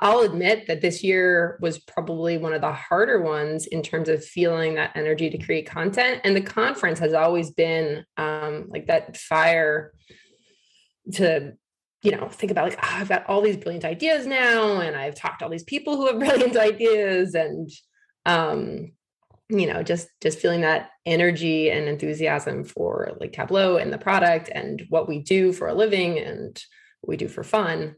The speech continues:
Um, so I, I hope that comes back, 'cause, you know, you see people who, you know, have that right now because maybe they're new in the community or they're just naturally, like, always have this energy, which is great. But I'll say personally, for someone like me who's, um,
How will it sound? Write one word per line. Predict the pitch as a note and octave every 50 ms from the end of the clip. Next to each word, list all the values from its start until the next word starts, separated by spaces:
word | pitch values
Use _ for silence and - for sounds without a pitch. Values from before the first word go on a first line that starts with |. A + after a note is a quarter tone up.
| _ _ _
Um, | - D#3+ D3+ C#3 - - - -
so | - - E3+
I, | F#3 - - -
I | D3+ -
hope | F#3+ G#3+ B3 A3 - -
that | G3+ - -
comes | - F#3 D3+
back, | - - D#3 C#3 D3 - -
'cause, | - F3+ D#3+ - - - _
you | F#3 F3
know, | D#3 D#3 - - - F3+
you | F3 F#3
see | F#3 F#3+ - A#3
people | A3+ - - G#3 - - F#3 F3+ F3
who, | E3 F3+ F3+ F#3 F3+ F3+ - - _ - - - _ - - _ _ - - _ -
you | C4
know, | B3
have | G3 G3 G#3+ G#3+ G3
that | G#3 F#3 -
right | F#3 F3 E3+ E3+
now | D#3+ D#3+ E3 F3
because | E3+ E3+ E3 - E3+ D3+ C#3 - - - _ -
maybe | - D#3+ D#3+ D3+ E3+
they're | D#3+ E3 D#3+
new | E3+ E3
in | D#3+
the | D#3+ D#3
community | - - F3 F3 E3+ F3 D#3+ F3+ E3+ E3+
or | E3
they're | D#3+ E3 E3
just | F3+ F3 -
naturally, | E3+ D#3+ D#3 D#3+ E3 - - E3+ E3+ E3
like, | D#3+ E3 D#3+
always | D#3 - D3+ F3 F#3+ F#3+
have | F#3+ E3+ E3+
this | F3 F3+ F3+ E3+
energy, | E3+ F3 F3+ F#3 F3+ G3+
which | G3+ F3 E3 E3+
is | D#3+ D3+
great. | - - E3+ E3+ F#3 A3 A3 A3 -
But | - F3+ F3+ F3 - - - _ _ _ _ _ _ _ _ _ -
I'll | - E3 F#3+ G#3
say | F#3+ G3+ F3
personally, | D3+ - G#3+ G#3 A3 G3 F3 D#3+
for | - - E3+
someone | D#3+ - E3 E3+ D#3+ D#3+
like | D#3+ -
me | - D#3+ D#3
who's, | D#3+ E3 D#3 D3+ D3 - - -
um, | E3+ E3 D#3+ E3 D#3+ D#3+ F3+